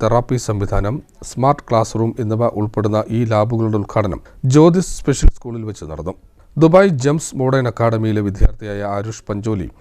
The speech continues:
യുണിക് വേൾഡ് റോബോട്ടിക്സിന്റെ വിദ്യാർത്ഥിയാണ്. കഴിഞ്ഞ മൂന്ന് വർഷമായി യുണിക് വേൾഡ് റോബോട്ടിക്സിൽ പരിശീലനം നേടുന്ന ആരുഷ് അവരുടെ പ്രൊജക്ടിന്റെ ഭാഗമായി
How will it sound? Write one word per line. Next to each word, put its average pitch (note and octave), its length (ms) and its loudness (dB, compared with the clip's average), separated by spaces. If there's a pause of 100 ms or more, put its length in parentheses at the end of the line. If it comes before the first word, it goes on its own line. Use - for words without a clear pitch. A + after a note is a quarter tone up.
(160)
യുണിക് F3 400 4
വേൾഡ് C3+ 300 2
റോബോട്ടിക്സിന്റെ A#2+ 800 -2 (200)
വിദ്യാർത്ഥിയാണ്. F2 640 0 (260)
കഴിഞ്ഞ F3 220 6
മൂന്ന് E3+ 300 2
വർഷമായി B2+ 540 2
യുണിക് C3 400 -2
വേൾഡ് A2+ 280 0
റോബോട്ടിക്സിൽ A#2 600 -2 (100)
പരിശീലനം A#2 440 0
നേടുന്ന A2 400 0 (220)
ആരുഷ് G2+ 300 -2 (440)
അവരുടെ D3+ 320 6
പ്രൊജക്ടിന്റെ D3 600 0
ഭാഗമായി A2+ 480 2